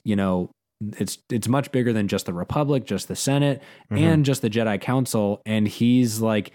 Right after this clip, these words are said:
Speaker 1: still playing it cool. He's still, like, I guess,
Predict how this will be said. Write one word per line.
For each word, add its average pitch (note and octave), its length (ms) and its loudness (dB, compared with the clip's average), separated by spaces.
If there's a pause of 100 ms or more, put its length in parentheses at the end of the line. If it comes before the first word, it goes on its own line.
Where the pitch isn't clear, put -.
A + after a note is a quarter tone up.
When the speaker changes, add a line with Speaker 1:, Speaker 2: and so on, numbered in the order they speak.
(280)
Speaker 1:
still A#2+ 340 -2
playing B2 340 0
it A#2+ 140 -2
cool. A2+ 420 2
He's A#2 240 0
still, A2+ 320 0
like, G#2 300 -2 (300)
I G#2+ 60 -2
guess, C3+ 300 -2